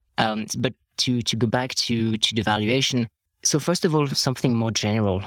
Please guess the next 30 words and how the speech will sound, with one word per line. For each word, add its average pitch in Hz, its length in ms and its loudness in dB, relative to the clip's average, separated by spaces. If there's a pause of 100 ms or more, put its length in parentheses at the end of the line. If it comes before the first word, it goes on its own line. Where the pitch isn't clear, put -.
(140)
I, 107 120 0
I've 131 160 -4
seen 120 240 -2
lots 107 240 -2
of 110 80 -2
valuations, 107 880 0 (140)
uh, 101 280 0 (240)
when 110 120 4
investing, 107 520 4
of 104 120 -2
course, 120 340 0
and 110 240 0 (440)
in 151 100 4
the 139 100 -2
bull 127 180 -2
market, 123 540 -2 (340)
uh, 110 120 2
you 107 220 0
see 110 440 0 (800)
kind 113 160 0
of 107 80 -8
crazy, 110 360 -2
va-, 98 220 0
more 123 200 2
crazy 110 440 0
valuations, 101 560 0
of 98 100 -6
course. - 360 0 (720)
But - 440 -2 (160)
as 135 440 -6